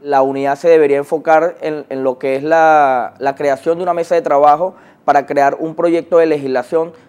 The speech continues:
para la nueva Asamblea Nacional que vamos a tener en diciembre, Dios mediante. Creemos que tienen que crearse mesas de trabajo donde se plantea aunque sea diez leyes o diez propuestas de leyes que vamos a llevar en principio para la nueva,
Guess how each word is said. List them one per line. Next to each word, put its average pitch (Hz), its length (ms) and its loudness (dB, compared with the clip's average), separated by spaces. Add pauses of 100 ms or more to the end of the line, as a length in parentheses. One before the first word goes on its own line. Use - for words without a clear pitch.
(240)
para 143 200 2
la 139 100 0
nueva 147 800 4
Asamblea 135 380 -2
Nacional 139 420 -4
que 156 140 -2
vamos 156 240 -2
a 151 80 -2
tener 127 200 -6
en 151 120 -6
diciembre, 123 500 -4 (380)
Dios 135 240 -2
mediante. 143 580 0 (380)
Creemos 131 260 -4
que 151 140 0
tienen 147 260 -6
que 160 160 -8
crearse 160 320 0
mesas 160 240 -4
de 156 60 -2
trabajo 160 520 4
donde 139 260 -4
se 139 140 -8
plantea 131 360 -2
aunque 160 240 -4
sea 156 400 -4
diez 180 440 0
leyes 180 520 -4 (200)
o 139 140 0
diez 165 220 0
propuestas 185 480 -2
de 156 60 0
leyes 175 280 0
que 165 120 -2
vamos 151 240 0
a 175 60 2
llevar 147 280 2
en 185 100 -6
principio 175 600 -4 (400)
para 143 200 4
la 139 140 4
nueva, 139 1000 4